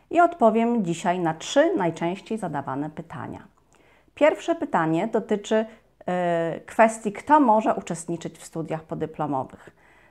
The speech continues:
Zgodnie z regulaminem w studiach może uczestniczyć każda osoba, która ukończyła studia pierwszego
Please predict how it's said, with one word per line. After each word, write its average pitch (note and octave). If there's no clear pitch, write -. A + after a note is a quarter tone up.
Zgodnie B3
z F3
regulaminem D#3+
w -
studiach C#4+
może G#3+
uczestniczyć G3
każda C4
osoba, E3+
która B3+
ukończyła A3+
studia A3
pierwszego G3